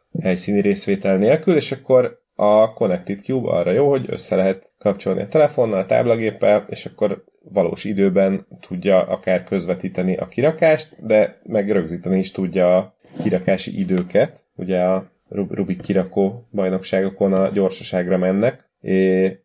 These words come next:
ez ügyben egy Yusheng Du nevű, vagy Du nevű úriember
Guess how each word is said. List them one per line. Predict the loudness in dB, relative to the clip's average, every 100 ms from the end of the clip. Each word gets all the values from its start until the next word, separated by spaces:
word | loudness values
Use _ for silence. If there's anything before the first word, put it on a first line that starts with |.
| _
ez | -2 -2
ügyben | -2 -2 0 2
egy | 0 -2 _ _ _
Yusheng | -6 -4 -2 -2 0 0 -4 -2
Du | 0 0 -2 -2
nevű, | -2 0 0 -2 -6 -12
vagy | -8 -6
Du | 0 0 0 -4
nevű | -4 -2 0
úriember | -2 0 0 0 2 2 0